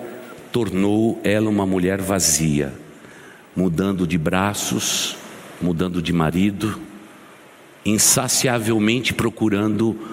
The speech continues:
o melhor para a sua existência. Enquanto Jesus Cristo disse: "Essa procura vai terminar agora,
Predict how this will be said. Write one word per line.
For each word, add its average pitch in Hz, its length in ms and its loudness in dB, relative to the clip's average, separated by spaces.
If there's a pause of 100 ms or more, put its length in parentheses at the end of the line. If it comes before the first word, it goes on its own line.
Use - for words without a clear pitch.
(140)
o 101 80 0
melhor 90 380 2
para 85 140 -2
a 80 40 -2
sua - 180 -2
existência. 69 760 -2 (1160)
Enquanto 90 360 -2
Jesus 85 360 0
Cristo 90 360 0
disse: 80 540 0 (800)
"Essa 90 340 2
procura 101 460 0
vai 92 140 2
terminar 92 540 0
agora, 73 480 0